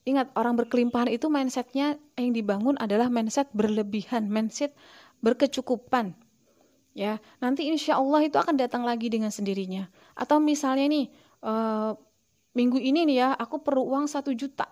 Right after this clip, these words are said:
misalnya, atau dua juta, tapi uang aku cuma lima ratus misalnya ya, ini contoh nih. Dan aku sering banget nih, eh, apa, mengalami hal-hal yang seperti ini. Nah, pada saat ini ya, eh, kita butuhnya versi kita ya, menurut kita,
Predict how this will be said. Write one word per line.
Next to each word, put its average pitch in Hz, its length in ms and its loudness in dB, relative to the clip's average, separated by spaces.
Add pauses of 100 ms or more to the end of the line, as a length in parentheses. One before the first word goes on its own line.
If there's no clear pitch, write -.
misalnya, 185 480 -8
atau 277 240 0
dua 254 240 6
juta, 262 400 -2 (240)
tapi 226 320 -4
uang 330 160 -2
aku 294 240 -2
cuma 330 240 -4
lima 294 320 0
ratus 370 400 -6
misalnya 208 560 -4
ya, 208 160 -2
ini 247 240 -4
contoh 208 480 -4
nih. 180 160 -10 (960)
Dan 202 160 -2
aku 294 160 -2
sering 254 240 -2
banget 226 240 -2
nih, 254 240 -2
eh, 214 320 -4
apa, 254 320 -6 (400)
mengalami 220 480 0
hal-hal 240 400 0
yang 226 240 -2
seperti 220 480 -6
ini. 240 400 0 (960)
Nah, 214 160 2 (160)
pada 233 240 8
saat 311 320 6
ini 294 160 4
ya, 240 240 2
eh, 214 240 -4
kita 277 240 4
butuhnya 247 560 4 (560)
versi 262 240 6
kita 311 320 2
ya, 208 160 6
menurut 226 240 2
kita, 285 320 4